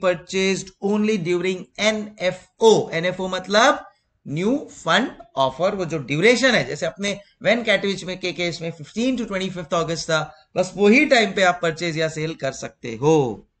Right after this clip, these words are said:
Okay, period is fixed for closed ended। Correct। Period for what? Period for purchasing the mutual fund units। In mut-, in closed ended there is fixed time, but in open ended there is no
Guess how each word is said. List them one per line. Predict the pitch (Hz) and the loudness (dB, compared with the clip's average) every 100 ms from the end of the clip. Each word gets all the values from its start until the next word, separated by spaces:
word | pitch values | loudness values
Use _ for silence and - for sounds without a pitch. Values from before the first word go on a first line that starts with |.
| _ _ _ _ _ _ _ _ _ - | _ _ _ _ _ _ _ _ _ -4
Okay, | 156 151 - - | -4 -4 -8 -4
period | 214 254 262 | 0 4 6
is | 247 - | 4 2
fixed | 294 294 - | 2 2 2
for | 254 240 | 0 2
closed | 220 220 190 | 2 2 2
ended। | 202 196 214 214 131 - _ - | 0 0 4 4 0 -10 _ -2
Correct। | 208 208 - | 2 2 0
Period | 202 226 233 | -2 0 0
for | 240 226 156 | 2 0 4
what? | 262 294 - - _ - | 4 4 2 -14 _ -4
Period | 196 196 | -2 -2
for | 196 190 185 - | 0 -2 -2 -2
purchasing | 185 170 - 226 220 202 233 233 220 - _ _ _ _ _ _ _ _ - | -2 -4 -2 2 2 2 0 -2 -6 -14 _ _ _ _ _ _ _ _ -2
the | 175 190 202 202 - _ _ _ _ _ _ 147 | 4 6 6 2 -6 _ _ _ _ _ _ -8
mutual | 175 - 196 | -8 -2 -2
fund | 160 196 208 202 - | 0 0 0 -2 -6
units। | 160 180 151 - - - _ _ _ _ 190 _ _ _ _ _ _ _ _ _ - _ _ | -4 -2 -2 -4 -14 -14 _ _ _ _ _ _ _ _ _ _ _ _ _ _ -20 _ _
In | 220 269 247 | 2 2 2
mut-, | 233 - - | -2 -4 -4
in | 247 254 | -2 -2
closed | 226 233 247 233 | 2 4 4 2
ended | 226 233 214 | 0 2 2
there | 220 | 0
is | 220 - | -2 -4
fixed | - 302 - - | -4 -4 -4 0
time, | 220 208 | 2 2
but | 196 208 | 0 0
in | 202 | -2
open | 190 208 202 | -2 -2 -2
ended | 202 196 | -2 -2
there | 180 190 | -2 -2
is | 190 165 | -2 -2
no | 202 262 | 0 2